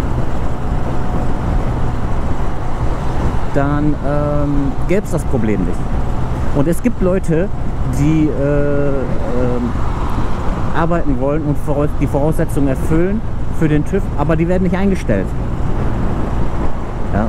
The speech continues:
die werden nicht eingestellt und dann hat man Personalmangel und dann muss man zum Beispiel auch für die praktische Prüfung hunderttausend Jahre auf einen Termin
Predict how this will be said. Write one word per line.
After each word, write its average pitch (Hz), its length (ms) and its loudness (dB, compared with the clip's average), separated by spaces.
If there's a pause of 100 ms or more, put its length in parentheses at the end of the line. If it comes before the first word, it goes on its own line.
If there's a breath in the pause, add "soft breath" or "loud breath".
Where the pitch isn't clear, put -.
die 135 80 0
werden 170 180 2
nicht 170 140 2
eingestellt 147 640 0
und 127 80 0
dann 127 140 0
hat 147 140 -2
man 151 100 2
Personalmangel 143 800 0 (360)
und 131 100 2
dann 139 100 2
muss 185 200 -2
man 160 160 0
zum 160 100 0
Beispiel 160 260 0
auch 135 200 -2
für 143 80 0
die 147 80 0
praktische - 440 0
Prüfung 170 460 0 (3000)
hunderttausend 220 760 2
Jahre 202 260 2
auf 196 220 2
einen 214 140 0
Termin 233 400 2